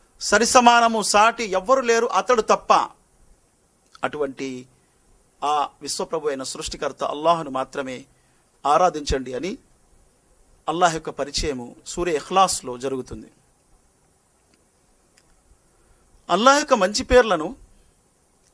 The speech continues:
విభజించేటప్పుడు నాలుగు రకాలుగా విభజించవచ్చు. అల్లాహ్ యొక్క స్వయముగా ఉన్నటువంటి ఆయన సొంత పేరు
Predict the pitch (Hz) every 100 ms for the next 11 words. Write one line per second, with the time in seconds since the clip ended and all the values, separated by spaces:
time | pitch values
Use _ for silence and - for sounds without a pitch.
0 | - 160 202 214 180 170 - 151 247 -
1 | _ _ - _ _ _ - 185 233 233
2 | 196 214 214 208 175 156 143 135 117 -
3 | _ _ _ _ _ _ _ _ _ _
4 | _ - 185 240 233 226 - 196 - -
5 | 175 208 196 175 147 156 139 131 117 -
6 | 120 - _ _ - - - 127 127 120
7 | - - - 190 190 - 117 110